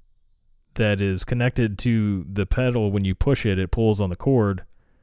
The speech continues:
And the end of, the other end of the cord is wrapped around,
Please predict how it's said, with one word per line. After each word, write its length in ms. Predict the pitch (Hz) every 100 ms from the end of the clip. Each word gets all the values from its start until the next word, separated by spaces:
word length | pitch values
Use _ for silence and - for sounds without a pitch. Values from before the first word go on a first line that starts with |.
| _ _ _ _ _ _ _ _ _ -
And 500 | - 107 101 98 98
the 200 | 92 98 110
end 160 | 131
of, 260 | 123 107 113
the 140 | 110
other 160 | 151 135
end 100 | 107
of 80 | 95
the 60 |
cord 440 | 95 110 101 101 95
is 180 | 107 98
wrapped 320 | 98 107 -
around, 640 | 95 101 104 104 104 98